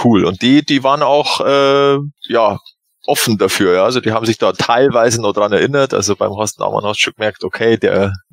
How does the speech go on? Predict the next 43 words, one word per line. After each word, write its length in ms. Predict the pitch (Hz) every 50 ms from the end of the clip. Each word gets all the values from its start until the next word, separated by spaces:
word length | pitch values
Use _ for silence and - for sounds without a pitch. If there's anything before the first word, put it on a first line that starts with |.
| _ -
der 100 | - 98
hat 100 | 107 -
das 80 | - 113
jetzt 160 | 117 - -
nicht 80 | 139 139
mehr 120 | 143 135
ganz 240 | - 104 110 127 -
so 120 | - 131
präsent, 600 | 113 - 123 120 - - 113 113 120 123 - - - - 156 - 294 539 523
<laughs> 340 | 330 - - - 285 202 -
das 180 | 139 127 -
Thema, 500 | - - 113 107 107 107 104 101 101 -
aber, 420 | - 98 101 95 98 95 90 101 101 -
aber 140 | - 104 98
die 140 | 104 -
anderen, 520 | - 95 113 123 139 143 143 143 143 143 139 139
die, 320 | 131 127 131 131 131 127 127
die 100 | 120 117
haben 140 | 120 123 127
ganz 200 | 120 120 117 -
coole 200 | - - 123 120
Sachen 260 | - 123 120 117 110 -
erzählt, 360 | - - - - 110 107 98 92
ja. 200 | 92 92 95 -
Also 180 | - 104 104 95
das, 380 | 101 104 - - - - - - _
das 120 | - 110 107
war 120 | 110 110
ganz 200 | 107 107 104 - - -
cool. 240 | 113 107 95 92 95 98 - _ _ _ _ _ _ -
Die 100 | 120 113
haben 140 | 113 120 117
auch 140 | 117 117 -
das 200 | - 120 - -
auch 240 | - 113 113 - -
positiv 500 | - 143 143 135 131 - - 120 - -
in 100 | 107 107
Erinner-, 340 | 107 110 113 110 104 - -
in 100 | 104 104
Erinnerung 480 | 104 104 110 110 104 90 82 85 85 87
gehabt, 400 | - 87 82 - - - - - _ _ - -
das 140 | - -
Ganze. 440 | - - 87 - - - - - 87